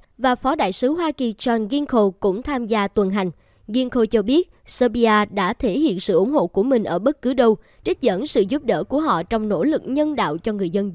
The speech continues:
Ukraine. Một lá cờ Ukraine dài được trải trên quảng trường Cộng hòa chính khi mọi người đặt hoa tưởng nhớ các nạn nhân chiến tranh trước Đại sứ quán Ukraine.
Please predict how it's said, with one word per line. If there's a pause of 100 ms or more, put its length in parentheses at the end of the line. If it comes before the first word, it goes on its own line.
Ukraine. (560)
Một
lá
cờ (180)
Ukraine
dài
được
trải
trên
quảng
trường
Cộng
hòa
chính
khi
mọi
người
đặt
hoa
tưởng
nhớ
các
nạn
nhân
chiến
tranh
trước
Đại
sứ
quán (120)
Ukraine.